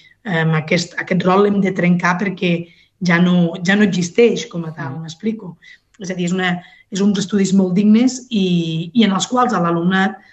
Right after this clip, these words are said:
Speaker 1: també la situació socioeconòmica que estem vivint, sobretot també després de la pandèmia, ens estem trobant amb alumnat, vostè ho deia molt bé, amb la, amb una vulnerabilitat molt accentuada,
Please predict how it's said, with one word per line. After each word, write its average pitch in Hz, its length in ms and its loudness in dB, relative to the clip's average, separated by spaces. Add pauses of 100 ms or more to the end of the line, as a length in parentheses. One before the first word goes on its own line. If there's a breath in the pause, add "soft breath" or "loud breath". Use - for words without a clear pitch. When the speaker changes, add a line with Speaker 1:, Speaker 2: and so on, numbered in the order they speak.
(400 loud breath)
Speaker 1:
també 180 240 2
la 196 100 2
situació 202 720 -2
socioeconòmica 202 840 -2
que 175 60 -6
estem 185 240 -2
vivint, 185 360 4
sobretot 170 380 -6
també 190 180 0
després 180 300 -4
de 175 60 -4
la 170 120 -4
pandèmia, 190 340 4
ens 180 100 2
estem 175 200 0
trobant 180 200 4
amb 175 120 6
alumnat, 170 360 2 (540 loud breath)
vostè 185 200 -2
ho 180 40 2
deia 175 180 4
molt 170 120 4
bé, 190 80 2
amb 180 140 2
la, 160 80 -2 (420)
amb 196 280 4
una 202 120 4
vulnerabilitat 180 720 0 (460 soft breath)
molt 196 180 2
accentuada, 190 840 0